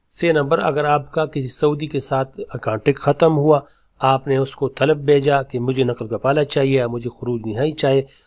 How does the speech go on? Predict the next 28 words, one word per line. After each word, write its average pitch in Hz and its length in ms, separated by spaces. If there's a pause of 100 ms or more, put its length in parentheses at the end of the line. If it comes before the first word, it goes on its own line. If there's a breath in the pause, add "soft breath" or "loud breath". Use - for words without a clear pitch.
(180 soft breath)
उसने 135 320
उसको 139 420
इग्नोर 127 340
किया, 143 260
उसने 123 200
एक्सेप्ट 143 340
नहीं 147 180
किया, 139 180
तो 127 120
ये 135 140
भी 151 100
बदनीयती 123 460
में 117 160
आते 117 240
हैं, 120 120 (340 soft breath)
इसको - 260
भी 123 120
आप 123 180
लोग 131 160
ख़त्म 117 240
कर 104 160
सकते - 320
हो। 98 220 (420)
और 147 340 (240)
आखिरी 165 300
नंबर 180 240
पर 160 160
दोस्तों, 147 380